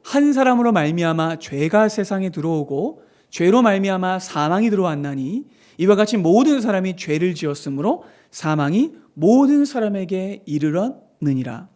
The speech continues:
로마서 오 장 이 십이 절을 말씀하는 것은요, 오염과 죽음이에요. 오염이 들어왔기 때문에 모든 사람들에게 그 죄가 전가되고 퍼져서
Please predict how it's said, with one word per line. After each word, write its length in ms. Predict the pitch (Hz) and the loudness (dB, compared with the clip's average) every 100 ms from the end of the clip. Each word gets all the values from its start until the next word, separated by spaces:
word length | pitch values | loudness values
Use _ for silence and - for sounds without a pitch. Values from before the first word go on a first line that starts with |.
| _ | _
로마서 380 | 175 208 269 262 | 4 6 6 4
오 220 | 196 214 | 4 4
장 200 | 233 254 | 2 2
이 80 | 220 | 0
십이 260 | 214 277 254 | -2 -2 -2
절을 120 | 254 | 0
말씀하는 420 | 214 156 214 208 | 0 0 -2 -4
것은요, 440 | 185 170 208 208 160 - - _ | -4 -4 -2 -2 -4 -10 -20 _
오염과 720 | 156 165 208 240 233 226 220 | 2 4 6 6 4 2 2
죽음이에요. 580 | 214 - 160 170 135 127 - _ _ | 0 -4 -4 -2 -4 -6 -12 _ _
오염이 600 | - 151 220 240 285 285 | -4 2 4 6 4 2
들어왔기 400 | 214 196 190 185 | 0 2 0 0
때문에 300 | 190 175 175 | -6 -6 -4
모든 460 | 165 160 208 254 294 | -2 2 2 2 0
사람들에게 880 | 262 254 233 214 214 202 269 349 - _ _ | 0 0 0 0 0 0 -2 -4 -12 _ _
그 140 | 170 | -12
죄가 560 | 151 160 160 214 349 - _ _ _ | -4 -2 2 2 2 -8 _ _ _
전가되고 840 | - 151 175 190 190 175 165 165 | -6 -2 0 0 0 0 -2 -2
퍼져서 720 | - 233 214 202 247 349 - | -2 0 0 0 0 -2 -8